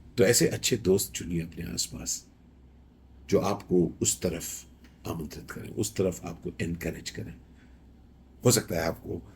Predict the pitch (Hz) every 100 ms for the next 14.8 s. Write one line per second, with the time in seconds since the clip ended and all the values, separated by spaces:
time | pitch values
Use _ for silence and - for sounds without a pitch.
0 | - - - - - - - 147 156 -
1 | 80 69 71 - 73 71 - - 87 -
2 | 104 117 117 127 185 202 208 160 110 -
3 | 107 107 110 123 95 78 85 85 82 -
4 | 67 - - - - - - 101 120 139
5 | 110 92 80 82 - - - 82 71 -
6 | - - - - - - - 87 92 85
7 | 90 110 117 - - 117 110 - 82 73
8 | - 85 80 - - - - - - 95
9 | - 98 78 80 - - - - 90 85
10 | 85 82 - - - 92 98 98 - 82
11 | 80 76 - - - - - - 82 -
12 | - 95 95 - 90 95 90 92 - -
13 | - - 82 78 82 80 80 82 80 71
14 | 71 92 85 85 78 80 78